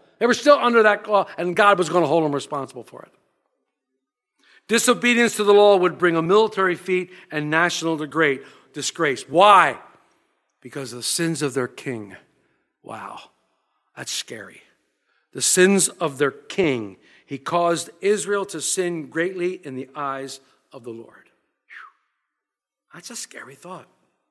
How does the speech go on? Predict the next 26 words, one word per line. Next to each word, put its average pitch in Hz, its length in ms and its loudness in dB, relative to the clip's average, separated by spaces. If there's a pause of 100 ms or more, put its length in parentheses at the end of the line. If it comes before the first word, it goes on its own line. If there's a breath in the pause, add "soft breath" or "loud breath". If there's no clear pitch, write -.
(580)
Seventeen 165 480 -2
and 160 100 2
eighteen 165 380 0
says, 139 260 0
"Then 135 160 0
Jeroboam's 135 680 0 (200)
wife 147 360 -6
arose 127 600 -2 (200)
and 135 120 -8
departed 165 560 -2
and 139 160 -6
came 165 240 -4
to 143 80 -10
Tirzah. 165 560 -6 (640 soft breath)
When 147 160 -4
she 147 160 -8
came 202 320 0
to - 100 -8
the 139 140 -8
threshold 190 500 -6
of 139 140 -6
the 123 100 -6
house, 214 540 -8 (340)
the 127 100 -20
child 135 540 -8
died. - 500 -16